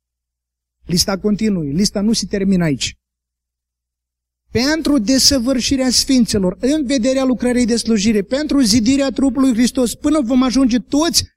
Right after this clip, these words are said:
la unirea credinței și a cunoștinței Fiului lui Dumnezeu, la starea de om mare, la înălțimea staturii plinătății lui Hristos. Lucrarea apostolului Pavel a fost una de sfătuire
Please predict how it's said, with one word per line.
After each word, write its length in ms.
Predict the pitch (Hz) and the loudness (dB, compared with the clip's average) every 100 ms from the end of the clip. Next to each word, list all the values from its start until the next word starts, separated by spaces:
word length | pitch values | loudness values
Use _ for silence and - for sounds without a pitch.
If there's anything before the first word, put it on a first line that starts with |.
| _ - | _ -4
la 100 | 220 | 0
unirea 500 | 226 220 254 254 247 | 2 2 2 0 -2
credinței 640 | - 220 170 240 254 247 | -2 -2 0 0 2 0
și 140 | - | 0
a 100 | 240 | -2
cunoștinței 760 | 233 233 220 - 240 254 247 233 | -2 0 0 0 0 2 2 -2
Fiului 500 | - 240 262 254 247 | 0 0 2 2 2
lui 160 | 233 | 2
Dumnezeu, 440 | 220 220 220 190 196 | 2 2 2 0 0
la 140 | 185 | 0
starea 460 | 175 - 254 262 254 | 0 0 0 -2 0
de 100 | 226 | 0
om 240 | 240 240 | 0 2
mare, 320 | 226 226 202 | 2 2 0
la 160 | 185 214 | 0 0
înălțimea 760 | 226 214 208 - 269 294 285 | 0 0 0 0 2 2 0
staturii 580 | 262 - 202 - 269 285 | -2 -2 -4 0 2 2
plinătății 800 | 220 240 214 202 254 - 254 247 | 0 0 0 0 -2 0 0 0
lui 340 | 202 240 247 - _ _ - | 2 2 0 -6 _ _ -2
Hristos. 600 | 220 - 190 151 - - _ _ _ _ _ _ _ _ _ _ _ _ _ _ _ _ _ | -2 0 -2 0 -2 -4 _ _ _ _ _ _ _ _ _ _ _ _ _ _ _ _ _
Lucrarea 460 | 196 185 240 233 | -4 -2 0 0
apostolului 520 | 196 190 220 - 175 175 | -2 -2 -2 -2 -2 -2
Pavel 360 | 220 214 196 | -2 0 0
a 140 | 175 165 | -2 -2
fost 320 | 202 208 - | 0 -2 0
una 320 | 214 233 214 | 2 2 0
de 180 | 180 202 | 0 0
sfătuire 1160 | - - 214 208 214 190 185 247 220 151 120 | 0 -2 -2 0 2 2 4 4 2 0 -6